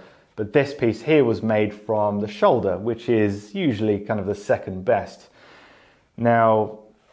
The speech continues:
I like the shoulder for some things because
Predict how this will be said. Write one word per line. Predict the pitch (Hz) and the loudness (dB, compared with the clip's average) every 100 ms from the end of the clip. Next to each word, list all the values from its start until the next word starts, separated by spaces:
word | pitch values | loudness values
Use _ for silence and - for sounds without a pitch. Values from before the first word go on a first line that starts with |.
| _ _ - | _ _ 0
I | 120 | 2
like | 127 127 139 | 4 2 2
the | 117 | -4
shoulder | - 131 120 113 107 - | 0 2 4 2 -2 -6
for | - | -8
some | - 127 110 101 | -2 0 0 -2
things | 120 107 107 104 104 | -2 0 0 -4 -8
because | - - 117 - - 117 110 104 95 - | -16 -10 -10 -10 -2 2 4 2 -2 -10